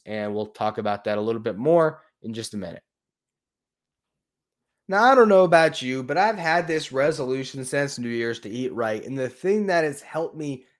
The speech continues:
stick to that resolution is having Built Bars, because it's a snack that I can go to every day that I know is healthy, that I know is gonna come low in calories, low in fat,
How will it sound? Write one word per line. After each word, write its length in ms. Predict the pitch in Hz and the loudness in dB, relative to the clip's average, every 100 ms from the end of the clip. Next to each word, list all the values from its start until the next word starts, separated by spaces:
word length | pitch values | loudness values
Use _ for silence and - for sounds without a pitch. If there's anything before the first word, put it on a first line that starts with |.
| _ | _
stick 440 | - - 202 214 | -18 -4 0 0
to 80 | 202 | 0
that 220 | 156 135 | 0 0
resolution 720 | 127 120 113 113 110 - 120 110 | 0 -4 -4 -8 -8 -8 -8 -8
is 180 | 101 - | -8 -10
having 520 | - 143 160 156 135 - | -4 -2 0 -2 -6 -4
Built 280 | 127 127 | -4 -4
Bars, 300 | - 107 92 | -4 -4 -4
because 420 | - 107 143 127 - _ _ _ _ | -10 -8 -4 -4 -6 _ _ _ _
it's 200 | - 190 | -6 -4
a 100 | 226 | -4
snack 520 | 208 - 160 170 180 | -4 -4 -2 0 0
that 140 | 175 147 | 0 2
I 120 | 156 | 0
can 180 | 156 151 | -2 -2
go 180 | 151 156 | 0 2
to 180 | 151 | 0
every 180 | 147 143 | -2 -2
day 180 | 143 139 | -2 -2
that 200 | 131 127 | -2 -2
I 40 | |
know 260 | 123 135 165 | -2 0 0
is 160 | 175 - | 0 -2
healthy, 340 | 139 143 143 | -2 -2 -2
that 160 | 135 123 | -2 -2
I 40 | |
know 180 | 123 135 | -2 -2
is 80 | 147 | -2
gonna 180 | 147 131 | -4 -6
come 320 | 143 139 127 | -4 -4 -2
low 220 | 110 135 | -2 -2
in 160 | 151 143 | -2 -4
calories, 600 | 139 131 135 135 131 110 | -2 0 2 0 -2 -6
low 240 | 117 135 | -4 -2
in 100 | 147 | -2
fat, 480 | 123 - 131 127 120 | -6 -6 -4 -2 -6